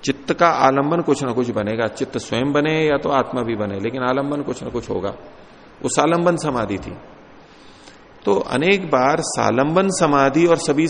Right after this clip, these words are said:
समाधि को एक मान करके कथन किया जाता है कि जो जो सालंबन समाधि है, वो, वो सबीज समाधि है, क्योंकि उसमें बीज है वो।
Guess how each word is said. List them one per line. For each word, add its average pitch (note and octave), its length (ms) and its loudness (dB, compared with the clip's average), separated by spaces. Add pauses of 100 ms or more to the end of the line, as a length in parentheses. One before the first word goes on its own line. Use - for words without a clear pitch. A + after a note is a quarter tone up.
समाधि C3+ 340 0
को E3 160 0
एक D#3 260 0
मान C3 220 0
करके D#3+ 280 -2
कथन B2 280 -6
किया G2 260 -8
जाता F2+ 280 -12
है - 80 -18 (680)
कि G#2+ 80 -8
जो E3 360 2
जो D#3 280 2
सालंबन D3 600 0
समाधि B2 480 -2
है, B2 180 0
वो, A#2+ 160 0
वो B2+ 120 -2
सबीज A2+ 420 -4
समाधि F#2 640 -8
है, F#2+ 340 -6 (1500)
क्योंकि A2 160 -4
उसमें C3 240 -2
बीज D#3 280 -2
है C#3+ 140 -4 (280)
वो। A2+ 180 -8